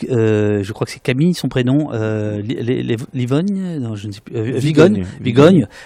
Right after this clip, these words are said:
Speaker 1: Euh, je manque à tous mes devoirs puisqu'elle vient au poste à la fin du mois.
Speaker 2: Eh ben,
Speaker 1: Euh,
Speaker 2: je, je, je l'ai pas encore terminé, pour être très honnête. Après,
Speaker 1: Ouais.
Speaker 2: de ce que j'en ai lu, ça me semble assez, vraiment bien. Euh,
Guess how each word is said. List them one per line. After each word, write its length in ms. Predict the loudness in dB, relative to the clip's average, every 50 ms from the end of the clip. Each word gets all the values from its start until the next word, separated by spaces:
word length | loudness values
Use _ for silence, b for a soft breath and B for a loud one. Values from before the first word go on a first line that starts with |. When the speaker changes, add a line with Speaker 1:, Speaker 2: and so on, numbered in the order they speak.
| B B
Speaker 1:
Euh, 160 | -2 0 0
je 100 | 2 4
manque 200 | 4 4 4 2
à 40 | 2
tous 100 | 0 0
mes 100 | -2 0
devoirs 180 | 2 2 0 0
puisqu'elle 300 | 0 -2 -2 0 -2 0
vient 300 | 2 2 2 2 2 -2 -4 -6
au 100 | -6 -4
poste 380 | 0 2 4 4 2 2 0
à 180 | 0 2 2 2
la 80 | 0 0
fin 160 | 0 0 2
du 80 | 2
mois. 220 | 2 2 0 -2 -4 B B B B -10
Speaker 2:
Eh 40 |
ben, 220 | -6 -4 -2 -2 -2
Speaker 1:
Euh, 40 | -4
Speaker 2:
je, 320 | -6 -6 -4 -4 -4 -4
je, 160 | -4 -6 -8
je 100 | -8 -6
l'ai 80 | -6 -4
pas 100 | -4 -4
encore 220 | -4 -4 -6 -10
terminé, 340 | -10 -10 -6 -4 -4 -4 -4
pour 140 | -6 -6 -8
être 80 | -10
très 260 | -10 -8 -8 -8 -6 -6
honnête. 320 | -6 -6 -4 -6 -6 -6
Après, 220 | -8 -8 -6 -4
Speaker 1:
Ouais. 100 | -4 -4
Speaker 2:
de 60 | -6 -8
ce 100 | -14 -14
que 140 | -14 -12
j'en 280 | -10 -6 -6 -4 -4 -2
ai 160 | -2 -2 -2
lu, 440 | -2 -4 -4 -6 -6 -6 -8 -8 -10
ça 180 | -12 -12 -12 -12
me 80 | -12
semble 300 | -12 -12 -14 -14 -12 -12
assez, 440 | -12 -12 -12 -12 -12 -10 -8 -10 -10
vraiment 340 | -10 -10 -12 -10 -10 -10 -10
bien. 200 | -8 -10 -10 -10 b b b b b b b b b b b
Euh, 200 | -8 -8 -8 -8